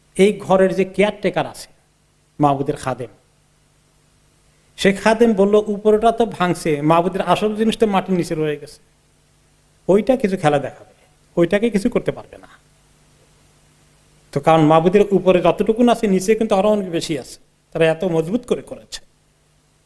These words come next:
তো সে চাবিওয়ালা, সে বলল, "লা ইউদায়ান্নাল আসাসু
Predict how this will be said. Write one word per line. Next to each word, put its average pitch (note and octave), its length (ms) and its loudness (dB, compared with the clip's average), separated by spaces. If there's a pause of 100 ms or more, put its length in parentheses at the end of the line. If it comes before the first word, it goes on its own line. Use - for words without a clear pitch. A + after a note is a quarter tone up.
(540)
তো F#3 60 0
সে G3+ 140 4
চাবিওয়ালা, G3+ 680 2
সে E3+ 140 0
বলল, F3 360 -4 (840)
"লা E3+ 160 4
ইউদায়ান্নাল G#3+ 1080 2
আসাসু F#3 760 -2